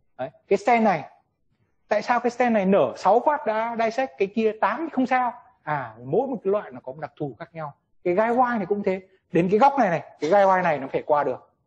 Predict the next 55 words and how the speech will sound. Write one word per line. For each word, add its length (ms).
Cái 120
đấy 200
thì 120
các 80
bạn 220
nghĩ 120
là 140
kinh 140
nghiệm, 280
nhưng 100
xin 200
thưa 140
không 180
phải. 260
Tất 160
cả 160
mọi 180
thứ 140
nó 140
dựa 220
trên 160
những 100
cái, 220
những 180
cái 160
tìm 160
hiểu 220
rất 120
là 160
kỹ 240
càng. 240
Và 160
đấy 100
là 260
lý 140
do 140
vì 140
sao 180
mà 140
chúng 100
tôi 300
thường 220
là 220
đòi 280
rất 60
là 80
kỹ. 280
Cái 120
gai 160
oai 180
này 180
nó 60
như 260
thế 80
nào, 320